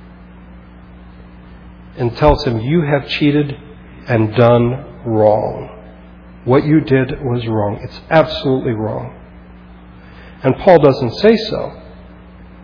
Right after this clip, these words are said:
but the man makes, needs to make it right.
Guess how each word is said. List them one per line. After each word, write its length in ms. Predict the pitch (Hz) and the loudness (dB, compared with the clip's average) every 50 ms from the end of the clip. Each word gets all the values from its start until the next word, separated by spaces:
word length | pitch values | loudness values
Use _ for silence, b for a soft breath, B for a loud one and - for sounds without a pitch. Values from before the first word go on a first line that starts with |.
| - - - - - - - - - - - | -20 -20 -20 -20 -20 -20 -20 -20 -20 -10 -8
but 100 | 151 139 - - - - | -8 -8 -8 -12 -10 -2
the 80 | 147 165 | 2 4
man 220 | 175 160 139 120 | 4 6 4 4
makes, 220 | 113 107 101 - - - - - | 2 0 -2 -4 -12 -12 -6 -2
needs 320 | 127 127 113 104 95 - | 0 0 0 0 -4 -8
to 100 | - - | -8 -8
make 220 | 117 104 98 92 - | -6 -6 -6 -10 -12
it 100 | - - | -14 -14
right. 360 | 127 - - - - - - | -14 -14 -14 -18 -20 -20 -20